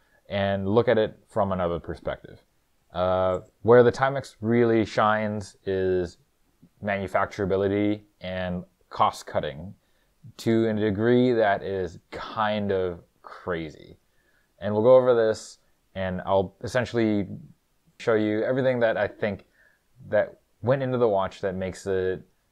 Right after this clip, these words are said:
just kind of a marvel of mass production. All right, so like I said, the Timex is essentially a pillar plate construction where everything sits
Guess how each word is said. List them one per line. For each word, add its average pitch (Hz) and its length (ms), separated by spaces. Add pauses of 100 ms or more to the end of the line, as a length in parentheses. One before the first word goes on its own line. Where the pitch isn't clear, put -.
just - 300
kind 107 160
of 98 120
a 101 80
marvel 101 800
of 90 760 (480)
mass 95 280
production. 78 500 (2000)
All 101 80
right, - 60 (100)
so - 160
like 135 160
I 131 60
said, 127 340 (580)
the 92 120
Timex 117 360
is - 60
essentially 104 880
a 87 500 (460)
pillar 110 260
plate 107 360 (160)
construction 104 840
where 92 380 (360)
everything 95 520
sits - 480